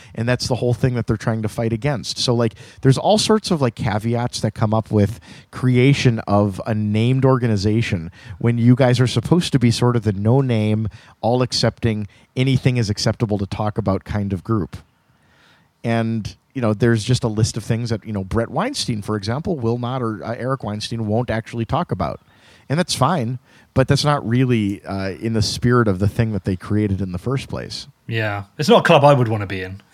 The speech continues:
Speaker 2: <laughs> the intellectual dark web. It just
Speaker 1: It's a
Speaker 2: sounds
Speaker 1: dumb club.
Speaker 2: It just sounds so fucking pompous. But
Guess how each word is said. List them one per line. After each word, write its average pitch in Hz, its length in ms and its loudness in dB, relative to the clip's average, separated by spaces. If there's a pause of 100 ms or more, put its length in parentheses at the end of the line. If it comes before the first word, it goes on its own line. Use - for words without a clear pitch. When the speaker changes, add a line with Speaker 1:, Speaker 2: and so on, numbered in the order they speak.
(120)
Speaker 2:
<laughs> - 260 -16
the 131 120 0
intellectual 120 480 0
dark 110 300 0
web. 98 280 -10
It 131 80 -6
just 165 180 -2
Speaker 1:
It's 160 60 -2
a 180 80 4
Speaker 2:
sounds 117 100 -4
Speaker 1:
dumb 165 240 4
club. 135 280 0
Speaker 2:
It - 40 -4
just 214 140 2
sounds 208 180 4
so 202 100 4
fucking 151 340 0
pompous. 156 360 4
But 175 260 4